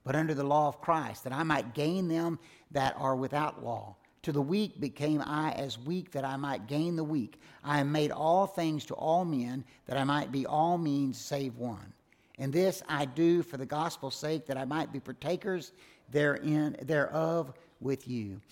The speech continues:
He said, "I'll do whatever it takes to be an example for you. And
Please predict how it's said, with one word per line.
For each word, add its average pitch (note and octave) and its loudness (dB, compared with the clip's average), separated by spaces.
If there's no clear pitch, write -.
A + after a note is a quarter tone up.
He E3 -2
said, E3 -4
"I'll F#3+ 0
do D#3+ -2
whatever D3+ -2
it - -14
takes B2 -8
to B2 -10
be D3 2
an C#3 2
example B2 -4
for A2+ -12
you. A2 -8
And A#2 -4